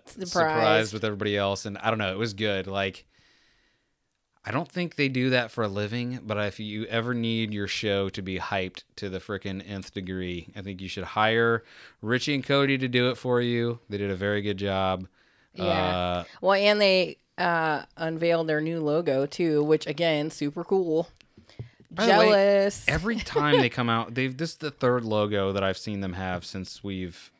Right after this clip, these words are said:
Speaker 2: uh, known of the Super Media Bros.
Speaker 1: Mm-hmm.
Speaker 2: And I don't know, like, on paper,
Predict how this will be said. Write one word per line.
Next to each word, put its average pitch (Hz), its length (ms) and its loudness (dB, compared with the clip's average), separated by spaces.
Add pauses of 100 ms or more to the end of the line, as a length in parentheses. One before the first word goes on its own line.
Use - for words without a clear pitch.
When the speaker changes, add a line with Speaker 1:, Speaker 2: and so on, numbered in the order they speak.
Speaker 2:
uh, 90 400 -6 (200)
known 104 400 -4
of 113 400 -6
the 131 60 -10
Super 131 300 -8
Media 131 280 -2
Bros. 131 440 -2
Speaker 1:
Mm-hmm. 233 300 -2 (340)
Speaker 2:
And 113 560 0 (1120)
I 147 80 -10
don't 175 140 -4
know, 143 240 -2
like, 98 300 -2
on 135 200 0
paper, 175 560 -4